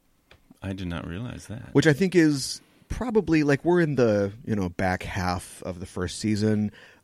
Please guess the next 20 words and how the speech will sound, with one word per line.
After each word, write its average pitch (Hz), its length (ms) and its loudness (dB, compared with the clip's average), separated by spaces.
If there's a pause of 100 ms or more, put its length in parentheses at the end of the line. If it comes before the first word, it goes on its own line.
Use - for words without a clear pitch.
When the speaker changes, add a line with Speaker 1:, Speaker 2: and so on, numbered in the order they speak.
Speaker 2:
Um, 92 400 -6 (400)
as 120 140 0
we're 117 140 -2
gonna 104 140 0
talk 131 260 2
about 104 180 2
in 95 60 0
a - 40 0
Speaker 1:
Mm. 95 40 -2
Speaker 2:
little 92 160 0
bit, 135 360 4 (200)
this - 180 0
was 113 100 6
shot 107 400 0
sort 110 200 0
of 98 80 -2
out 98 100 0
of 87 80 -8
sequence 123 420 -2
because 95 640 -4